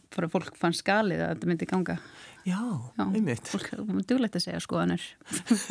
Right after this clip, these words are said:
Speaker 2: <laughs>
Speaker 1: Óumbeðnar.
Speaker 2: Já, akkurat.
Speaker 1: Mhm.
Speaker 2: En þú varst, það var einhver svona, einhver bjartsýni væntanlega eða hvað
Speaker 1: Já,
Speaker 2: hjá þér?
Speaker 1: það, eh, sérst, já, ég myndi segja það. Það var bara eitthvað, þetta var og jákvætt og þetta erum við, eh, já, ég myndi segja að við værum mjög duglegar að reyna að hafa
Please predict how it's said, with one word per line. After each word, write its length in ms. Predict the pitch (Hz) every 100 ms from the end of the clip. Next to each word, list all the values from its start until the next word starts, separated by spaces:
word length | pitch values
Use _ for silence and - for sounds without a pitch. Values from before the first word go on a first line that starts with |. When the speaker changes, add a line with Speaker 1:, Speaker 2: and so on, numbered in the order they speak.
| 226
Speaker 2:
<laughs> 680 | - 269 - - 226 - 220
Speaker 1:
Óumbeðnar. 600 | 196 185 175 170 175 202
Speaker 2:
Já, 140 | 208 151 175 202
akkurat. 420 | 185 196 143 -
Speaker 1:
Mhm. 420 | 226 190 170 175 180
Speaker 2:
En 80 | 190
þú 140 | 240 247
varst, 260 | 254 233 - - 202
það 160 | 220
var 140 | 254 254
einhver 320 | 254 - 208
svona, 260 | 208 190 180 170 _
einhver 280 | 220 208 202
bjartsýni 540 | 196 185 - 156 135 131
væntanlega 640 | 156 - 139 117 110 107
eða 140 | 110
hvað 340 | 113 - 80 -
Speaker 1:
Já, 180 | 220 240
Speaker 2:
hjá 40 | 320
þér? 240 | 415 - - -
Speaker 1:
það, 340 | 254 254 247 - -
eh, 180 | -
sérst, 320 | 214 240 226 - - - 220 - - 302 - _ -
já, 160 | 214 190
ég 120 | 240
myndi 200 | 254 240
segja 160 | 208 175
það. 140 | 185
Það 80 | 202
var 180 | 208 220
bara 160 | - 226
eitthvað, 260 | 233 226 -
þetta 180 | 214 202
var 220 | 226 240
og 240 | - 220 214
jákvætt 680 | 202 226 - 247 233 - -
og 40 |
þetta 260 | 185 185 180
erum 200 | 185 196 190
við, 180 | 190 185 _ _
eh, 220 | 196 190 190
já, 140 | 196
ég 60 | 175
myndi 160 | 175
segja 140 | 196 202
að 60 |
við 120 | 196
værum 200 | 202 202
mjög 140 | 220 220
duglegar 260 | 220 220
að 40 | 214
reyna 160 | 220 220
að 80 |
hafa 160 | 220